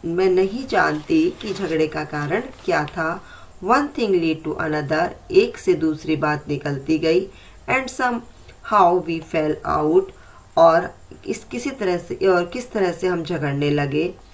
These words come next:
The start of it was slight। शुरू में तो झगड़ा बहुत धीरे था। Slight means बहुत धीमे या शांति से था।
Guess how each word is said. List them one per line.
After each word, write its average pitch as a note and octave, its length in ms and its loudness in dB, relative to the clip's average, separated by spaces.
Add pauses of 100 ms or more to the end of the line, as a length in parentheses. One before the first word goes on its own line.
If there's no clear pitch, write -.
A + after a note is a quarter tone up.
(300)
The F3 180 6 (120)
start A3+ 380 2
of - 180 0 (160)
it D3+ 280 -4
was D3 260 0 (320)
slight। E3 320 0 (540)
शुरू F3 320 6
में E3+ 160 -2
तो F3 80 -2
झगड़ा D#3+ 340 -2
बहुत D#3+ 380 -2 (200)
धीरे E3 340 0
था। F3+ 340 -4
Slight D#3 300 -2
means F3+ 240 0
बहुत D#3 220 -4
धीमे D#3 280 -2
या E3+ 140 0
शांति D3+ 460 -4
से - 140 -8
था। F#3 260 -8